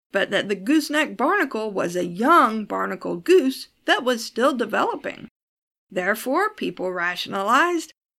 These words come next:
they weren't actually geese, but some sort of fish or something, so could be eaten during Christian fast days when meat wasn't allowed. This lasted until twelve fifteen,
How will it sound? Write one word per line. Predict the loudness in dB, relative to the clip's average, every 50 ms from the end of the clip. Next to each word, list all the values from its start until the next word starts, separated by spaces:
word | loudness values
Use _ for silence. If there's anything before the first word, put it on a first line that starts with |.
| _
they | 2 2 4
weren't | 4 2 2 2 0 -2 -4 -4
actually | -4 -4 -4 -6 -10 -8 -6 -8
geese, | -8 -8 -6 -2 0 0 0 0 -2 -6 -12 -16 -16 _ 0
but | 0 0 0 -2
some | -6 -4 -2 -2 -2
sort | -2 0 0 0 0
of | -2 -6
fish | -8 -12 -8 -4 0 0 0 0 0 -2
or | -6 -6 -6
something, | -8 -8 -8 -8 -10 -12 -12 -12 -12 -16 -20 _ _ _ _ _
so | _ -6 -4 -4 -4 -4 -8 -10
could | -6 -4 -4 -4 -4 -4
be | -6 -6
eaten | -6 -4 -2 -2 -4 -2 -2 -2 -2 -2 -2
during | -4 -4 -4 -4 -6
Christian | -6 -4 -4 -4 -4 -6 -8 -10 -8 -10 -10
fast | -4 0 0 0 0 0 -4 -8 -12 -14 -8
days | -6 -6 -4 -4 -4 -6 -6 -8 -8 -8
when | -4 -2 0 0 0 -2 -4 -4
meat | -4 -4 -4 -6
wasn't | -8 -8 -8 -8 -8 -10 -12 -12 -10
allowed. | -10 -8 -2 0 2 2 0 0 -6 -12 -14 -16 _ _ _ _ _ _ _ _ _
This | -4 0 0 0 0 -2
lasted | -2 0 0 2 0 -2 -4 -8 -8 -6 -4
until | -2 -4 -4 -4 -4 -4 -4 -4
twelve | -4 -6 -2 0 0 0 0 -2 -6
fifteen, | -8 -8 -8 -8 -10 -12 -10 -4 -4 -2 -2 -4 -6 -12 -14